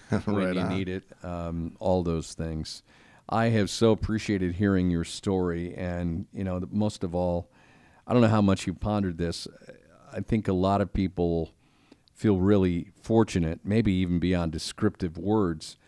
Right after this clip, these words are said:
Speaker 2: that this whole recovery you went through was free. Didn't cost you a penny because of the donors.
Speaker 1: That, oh man, a huge blessing. Yes, I, and I appreciate that so much. And I, yeah, free of charge. It gave me my life back, and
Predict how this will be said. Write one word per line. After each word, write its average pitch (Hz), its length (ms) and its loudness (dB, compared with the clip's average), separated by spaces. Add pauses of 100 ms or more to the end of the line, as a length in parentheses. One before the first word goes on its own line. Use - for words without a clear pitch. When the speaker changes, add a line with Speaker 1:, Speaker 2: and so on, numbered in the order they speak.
(420)
Speaker 2:
that 92 280 -2 (180)
this - 200 0
whole 175 120 6
recovery 151 460 2
you 95 120 4
went 90 180 4
through 95 140 0
was 85 120 -4
free. 90 320 -6 (100)
Didn't 104 240 -2
cost 101 320 -2
you 92 60 -8
a 85 40 -10
penny 92 320 -8
because 85 360 -8
of 85 80 -4
the 80 60 -8
donors. 82 560 -10
Speaker 1:
That, 107 400 4
oh 101 260 6
man, 95 300 0
a 95 100 -2
huge 107 500 6
blessing. 90 720 0
Yes, 92 440 0
I, 98 240 0
and 92 480 -4
I 101 180 -2
appreciate 101 640 -2
that 95 180 -2
so 101 220 -4
much. 95 340 -2
And 95 520 -4 (440)
I, 92 300 -6 (380)
yeah, 120 240 6
free 123 420 -2
of 104 100 0
charge. 110 380 2
It 107 380 -6
gave 120 200 6
me 117 60 2
my 101 200 0
life 101 340 0
back, 90 320 -2
and - 80 -18